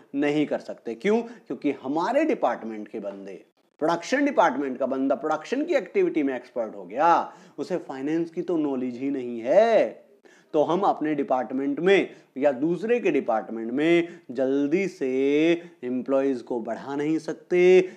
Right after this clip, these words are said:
एम्प्लॉइज को घटा नहीं सकते। So इनफ्लेक्सिबिलिटी हो जाती है हर एक डिपार्टमेंट के अंदर।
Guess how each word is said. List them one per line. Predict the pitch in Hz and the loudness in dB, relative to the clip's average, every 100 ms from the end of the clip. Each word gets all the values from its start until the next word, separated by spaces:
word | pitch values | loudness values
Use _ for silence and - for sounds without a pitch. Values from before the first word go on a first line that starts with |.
| - | -8
एम्प्लॉइज | 131 123 123 117 110 | -6 -4 -4 -4 -6
को | - 175 190 190 - - | 2 6 8 6 0 -16
घटा | - - 165 185 | -16 -2 4 6
नहीं | 160 131 123 | 4 0 -4
सकते। | 117 - - 131 131 131 - - - | -8 -10 -4 0 0 -2 -8 -18 2
So | 165 180 170 - _ 254 | 4 6 4 -6 _ -4
इनफ्लेक्सिबिलिटी | 254 - 139 - 135 107 104 107 | -2 -2 -4 -4 -8 -8 -8 -10
हो | 95 98 | -12 -12
जाती | 95 90 120 120 | -14 -12 -8 -6
है | 131 135 139 139 _ _ _ _ | -2 0 0 -2 _ _ _ _
हर | 127 120 | -6 -4
एक | 123 123 _ - | -4 -8 _ -14
डिपार्टमेंट | 110 98 95 - 98 95 | -12 -10 -14 -16 -18 -18
के | - | -18
अंदर। | 92 92 101 131 120 | -16 -12 -6 -2 -2